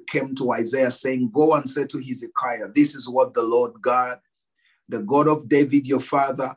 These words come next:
I have heard your prayer. I have seen your tears. And behold, I will add unto you, um,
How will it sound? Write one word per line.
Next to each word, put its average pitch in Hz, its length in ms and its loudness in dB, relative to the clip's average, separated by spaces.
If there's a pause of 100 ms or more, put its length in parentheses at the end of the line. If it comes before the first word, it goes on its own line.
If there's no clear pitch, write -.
I 135 120 0
have 120 320 -4
heard 123 340 -6
your 113 200 -2
prayer. 151 480 2 (180)
I 151 200 2 (120)
have 131 180 -6
seen 143 340 -4
your 123 260 -6
tears. 175 460 0 (380)
And 139 200 -2
behold, 135 600 2
I 147 120 4
will 127 300 0 (100)
add 190 280 -2 (220)
unto 170 380 -6
you, 131 460 0 (720)
um, 123 340 0